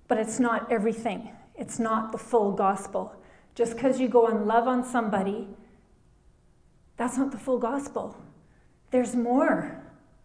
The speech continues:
There's more that we're not giving people. And I think that, <sighs> I wanna be careful with my words here. I just think this is a new challenge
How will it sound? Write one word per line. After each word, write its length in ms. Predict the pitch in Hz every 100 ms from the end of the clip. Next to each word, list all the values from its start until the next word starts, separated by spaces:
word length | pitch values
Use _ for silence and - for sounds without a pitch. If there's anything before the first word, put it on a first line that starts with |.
| _
There's 260 | 262 262 254
more 580 | 247 254 349 196 - -
that 140 | 233 233
we're 80 | 233
not 200 | 233 226
giving 280 | 240 254
people. 440 | 247 214 - 214 - - - - - - _ _
And 140 | 233 220
I 60 |
think 380 | 220 269 277 -
that, 580 | 254 240 233 - - - - _ _ _ _ -
<sighs> 320 | 202 196 -
I 60 | 208 - - - - - - _ _ _ _ _ _ -
wanna 120 | 240
be 80 | -
careful 280 | - - -
with 120 | 196
my 80 | 269
words 220 | 254 -
here. 100 | 254 - - - - - - _ _ _ _ - - -
I 80 | 208
just 360 | 233 233 -
think 260 | 220 214 -
this 220 | 214 214
is 140 | 208
a 60 | 202
new 240 | 190 196
challenge 840 | 196 - 196 175 175 170 190 - -